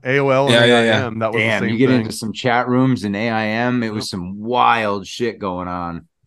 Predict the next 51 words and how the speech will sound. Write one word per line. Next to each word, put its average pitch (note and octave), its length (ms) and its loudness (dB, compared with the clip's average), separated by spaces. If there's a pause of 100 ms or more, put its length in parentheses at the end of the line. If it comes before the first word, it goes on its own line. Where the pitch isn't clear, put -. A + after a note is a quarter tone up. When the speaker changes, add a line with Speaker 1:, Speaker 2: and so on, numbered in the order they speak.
(260)
Speaker 2:
That's D3 260 -2
the C#3+ 80 -2
fun A2+ 280 0
stuff, B2+ 320 2
man, A2+ 140 0
'cause A2+ 140 -4
now C#3+ 120 2
it's A2+ 100 -2
group, B2+ 300 0 (220)
group, C#3+ 280 6 (380)
group D3 240 4
texts - 460 -2
don't C#3 200 0
have B2+ 220 -4
the A2+ 60 -6
same A#2+ 300 -2
effect G#2+ 520 -4 (280)
'cause A2+ 160 4
you B2+ 60 6
Speaker 3:
Nah. A#2+ 40 -4
Speaker 2:
can B2 100 -2
do A#2+ 140 4
it A2+ 60 2
anytime. G#2+ 760 -2 (680)
You A#2 80 -2
know, A#2+ 140 4
there's A#2+ 200 2
something D#3+ 420 2
to C#3+ 200 2
it E2+ 100 0
being B2+ 320 -2
in B2 160 -4
a B2 60 -2
room. A2+ 260 -2
You G#2 60 -2
have A2+ 160 -4
to - 80 -4
sit - 200 2
in G#2 60 -8
a G#2 40 -4
specific - 680 -4
location A2 760 -2 (680)
to B2 80 -6
communicate A2 560 0
with E2 80 -6
these F#2 180 -6
people, F2 380 -4
you F2+ 120 -4
know, F2 200 -4
that, F2 240 -6
that, G2 200 -4